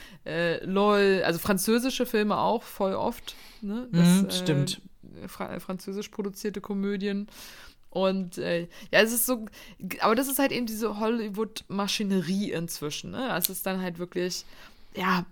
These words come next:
Speaker 1: und, und, und es ist schade, weil ich auch mich frage, wie wird das jetzt so in den nächsten Jahren sein? Also es ist ja, es ist ja super ausgeschöpft, ne? Also dieser, dieser Brunnen der, der, der Filmindustrie ist ja total ausgeschöpft. Und wie wird das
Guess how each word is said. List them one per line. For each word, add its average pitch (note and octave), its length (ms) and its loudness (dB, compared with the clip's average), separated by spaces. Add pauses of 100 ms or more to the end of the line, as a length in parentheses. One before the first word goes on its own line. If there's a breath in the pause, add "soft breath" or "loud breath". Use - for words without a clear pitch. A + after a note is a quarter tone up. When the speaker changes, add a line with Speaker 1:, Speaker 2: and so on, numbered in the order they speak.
Speaker 1:
und, F3+ 200 -2
und, F3+ 180 0
und F#3+ 160 2
es G3 140 -8
ist - 240 -10
schade, C#4+ 640 0
weil G3 120 0
ich G#3 140 -8
auch G3+ 100 -4
mich G#3+ 260 -6
frage, A3+ 640 -2 (1080 soft breath)
wie A#3 180 0
wird B3 160 -2
das A#3 100 -6
jetzt G#3+ 180 -2
so G3+ 60 -4
in G3+ 60 -4
den G#3 160 -2
nächsten G3+ 360 -4
Jahren F#3+ 260 2
sein? A3+ 140 -2
Also G3+ 120 -4
es G#3 140 -8
ist - 160 -10
ja, G#3+ 120 0
es - 140 -10
ist - 140 -8
ja G#3+ 100 0
super G#3 520 -4
ausgeschöpft, - 880 -6 (240)
ne? G3+ 200 -8
Also F3 200 -6
dieser, F3+ 300 0
dieser F3 300 -2
Brunnen G#3+ 680 2
der, F#3 260 0
der, F3 280 0
der E3+ 180 -2
Filmindustrie G#3+ 1000 -4 (480 loud breath)
ist - 80 -8
ja F#3 80 -2
total F#3 380 -4
ausgeschöpft. F#3 600 -6
Und F3 260 -8
wie G#3+ 280 -4
wird G3 240 -4
das - 420 -8